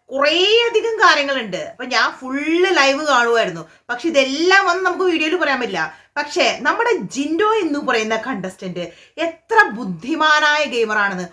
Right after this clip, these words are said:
ഓരോ നിമിഷവും ജിൻഡോ തെളിയിച്ചുകൊണ്ടിരിക്കുകയാണ്. അങ്ങനെ ഒരു സംഭവം, ഒരു സംഭവമല്ല, കുറേ സംഭവങ്ങൾ ഉണ്ടായി. പക്ഷെ ഞാൻ ഇന്നത്തെ വീഡിയോയിൽ ഒരു ഇമ്പോർട്ടന്റ് ആയിട്ടുള്ള കാര്യം നിങ്ങളോട് പറയാം. അതിനു മുമ്പ് വേറെ ചില കാര്യങ്ങൾ പറയാനുണ്ട്.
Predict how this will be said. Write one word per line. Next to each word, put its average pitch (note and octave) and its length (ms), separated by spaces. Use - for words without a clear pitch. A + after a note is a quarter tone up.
ഓരോ D#4+ 500
നിമിഷവും C#4 720
ജിൻഡോ A3 260
തെളിയിച്ചുകൊണ്ടിരിക്കുകയാണ്. F#3+ 920
അങ്ങനെ A4+ 480
ഒരു C4 140
സംഭവം, A#3 580
ഒരു F3+ 160
സംഭവമല്ല, D#4 500
കുറേ F#4+ 400
സംഭവങ്ങൾ C#4+ 360
ഉണ്ടായി. A#3+ 420
പക്ഷെ D#4 240
ഞാൻ E4 320
ഇന്നത്തെ D#4 340
വീഡിയോയിൽ C4 600
ഒരു D4+ 100
ഇമ്പോർട്ടന്റ് E4 680
ആയിട്ടുള്ള D#4+ 260
കാര്യം A#3 280
നിങ്ങളോട് G#3 340
പറയാം. F3+ 320
അതിനു E4 200
മുമ്പ് G#3 460
വേറെ A#4 320
ചില A#3+ 160
കാര്യങ്ങൾ G3+ 380
പറയാനുണ്ട്. E3 520